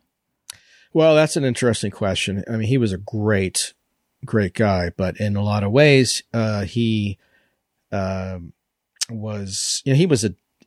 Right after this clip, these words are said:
uh, he was sort of a pushover when it came to certain things. And if my mom said I was sick, then I was sick, and that was it. And,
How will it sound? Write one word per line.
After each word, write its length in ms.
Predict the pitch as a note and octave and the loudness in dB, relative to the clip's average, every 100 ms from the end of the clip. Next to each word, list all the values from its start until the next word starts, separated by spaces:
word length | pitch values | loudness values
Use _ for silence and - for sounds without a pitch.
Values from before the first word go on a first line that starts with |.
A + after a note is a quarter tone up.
| _ _ - | _ _ -6
uh, 460 | A2+ G3+ G3 F#3 - _ _ _ _ _ _ _ _ _ | -4 -2 -4 -6 -10 _ _ _ _ _ _ _ _ _
he 160 | - A2 | -2 2
was 180 | C#3+ A#2+ | 2 4
sort 180 | D#3 C3+ | 6 6
of 140 | A#2+ | 6
a 280 | A#2+ A#2 A2+ | 4 4 2
pushover 600 | - - - G#2+ G2 F2+ | 0 0 4 4 4 0
when 100 | F2+ F#2 | -2 -4
it 60 | |
came 220 | - G#2 | -2 -2
to 80 | F#2 | -2
certain 320 | F#2 F#2+ F2+ - | -4 -6 -8 -8
things. 320 | F2+ F2+ G2+ | -8 -4 0
And 100 | A#2 | 0
if 100 | G2+ | 4
my 100 | A2+ | 4
mom 260 | A2 A2+ | 6 6
said 220 | A2+ A2+ G#2 | 4 4 4
I 100 | G#2 | 4
was 160 | G2+ | 0
sick, 360 | - F#2 F2 - | -2 -2 -4 -4
then 180 | G2 G2 | -4 -4
I 60 | |
was 160 | G#2+ A2+ | -4 -4
sick, 360 | - F#2+ F2+ - | -2 -2 -4 -8
and 140 | F#2 | -8
that 160 | F2+ - | -8 -8
was 160 | F#2 | -8
it. 240 | F#2+ C#2+ - | -6 -8 -8
And, 300 | F2+ F2+ | -10 -10